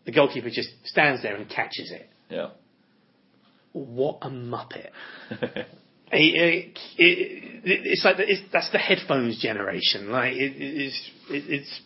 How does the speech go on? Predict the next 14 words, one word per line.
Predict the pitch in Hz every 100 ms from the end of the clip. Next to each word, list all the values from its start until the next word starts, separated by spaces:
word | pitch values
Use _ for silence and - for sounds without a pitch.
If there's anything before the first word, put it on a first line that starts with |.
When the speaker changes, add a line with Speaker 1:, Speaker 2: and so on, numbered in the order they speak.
| -
Speaker 1:
it | 151
was | 151
horrible. | 165 113 - - - - - - - -
Now, | 170 160 -
in | 139
fa-, | - 226 -
fairness | 220 254 233 -
to |
him, | 113 127 233 - -
twenty | - 170
minutes | 160 151 143
later, | 160 143 113 -
he | - 135 127 127 127
delivered | 131 139 123